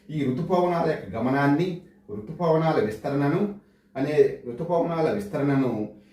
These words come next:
ఈ మన దేశం యొక్క ప్రత్యేక భౌగోళిక అమరిక, నిమ్నోన్నతాలు ప్రభావితం చేస్తాయి.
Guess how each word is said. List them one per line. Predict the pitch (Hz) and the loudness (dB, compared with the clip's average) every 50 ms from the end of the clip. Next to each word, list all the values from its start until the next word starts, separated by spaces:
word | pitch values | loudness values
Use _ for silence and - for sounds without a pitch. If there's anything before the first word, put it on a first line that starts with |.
| _ - | _ -8
ఈ | 147 151 | -4 -2
మన | 135 135 139 123 117 - | 0 0 2 2 2 2
దేశం | - - - 175 | 2 2 0 0
యొక్క | 170 170 170 - - - | -2 -2 -4 -8 -6 -4
ప్రత్యేక | 170 165 - - 165 165 165 165 165 | -4 -4 -2 -2 -4 -4 -2 -2 -2
భౌగోళిక | 147 113 113 123 135 135 151 151 139 - 113 | 0 0 2 2 2 2 2 2 2 2 -2
అమరిక, | 104 101 104 113 120 127 - - - - 101 - - - - _ _ _ _ _ _ _ _ _ - 117 | -2 -2 -2 0 0 -2 0 0 0 -2 -2 -4 -10 -16 -20 _ _ _ _ _ _ _ _ _ -12 -8
నిమ్నోన్నతాలు | 117 113 123 139 143 139 143 143 - - 131 127 135 170 - - - - - - - _ _ _ _ _ _ _ - | -4 -2 0 2 4 4 4 2 2 2 2 4 4 4 4 2 0 -4 -12 -20 -20 _ _ _ _ _ _ _ -14
ప్రభావితం | 104 98 - - 107 107 113 127 - - - - - - | -8 -4 -2 -2 0 0 2 0 0 0 -4 -8 -12 -10
చేస్తాయి. | 101 98 98 - 95 - - | -10 -10 -10 -10 -10 -12 -12